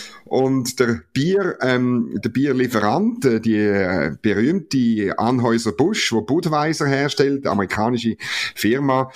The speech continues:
der gefällt das gar nicht. Sie hat, äh, reagiert und sie hat jetzt einfach gesagt, ja gut, wir machen's so. Ähm,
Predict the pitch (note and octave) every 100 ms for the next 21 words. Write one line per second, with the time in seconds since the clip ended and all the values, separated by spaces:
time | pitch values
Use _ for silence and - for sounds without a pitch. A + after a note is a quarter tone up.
0 | - - A2 A#2+ - A2 A2+ A2 G#2 G2
1 | G2+ D3+ D3 C#3+ C#3+ - B2+ C#3 D3+ C3+
2 | C3 A#2 A#2 A2+ G#2+ G#2 C3+ C#3 - G#2+
3 | G2+ - B2 A#2 A2+ G#2+ G2 G2 G2+ -
4 | F#2 G2 G2+ - - G2+ G2 B2 D3 -
5 | A2+ A2+ A2 G#2 - F2 A2+ C#3 C#3 -
6 | - - - - - F#2+ G2+ G#2